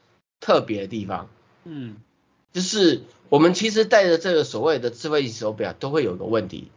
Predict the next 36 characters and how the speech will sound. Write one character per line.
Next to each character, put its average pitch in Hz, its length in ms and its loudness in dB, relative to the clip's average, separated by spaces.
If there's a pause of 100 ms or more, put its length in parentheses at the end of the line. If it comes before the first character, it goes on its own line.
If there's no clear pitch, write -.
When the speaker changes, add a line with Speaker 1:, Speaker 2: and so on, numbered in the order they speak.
Speaker 1:
在 170 200 4
户 147 320 -4
外， 135 280 2 (840)
在 135 160 2
大 160 220 2
太 143 160 0
阳 107 200 -2
下 107 220 -4
的 98 60 -12
时 104 100 -14
候， 101 220 -8 (140)
就 156 120 -12
是 165 80 -4
很 104 220 -6
亮 127 180 0
的 98 60 -10
时 101 100 -10
候， 101 80 -4
对 98 140 -6
不 90 60 -6
对？ 78 260 -8 (260)
我 - 80 -8
们 127 140 -4
其 156 80 -6
实 151 240 -6 (200)
会 160 120 2
看 147 180 2
不 139 60 -2
清 123 160 -4
楚。 - 160 -14 (640)
Speaker 2:
哦， 127 540 -14
对， 117 280 -14 (100)
萤 120 100 -16
幕 131 260 -14
啊。 110 120 -20 (340)
Speaker 1:
对， 127 280 2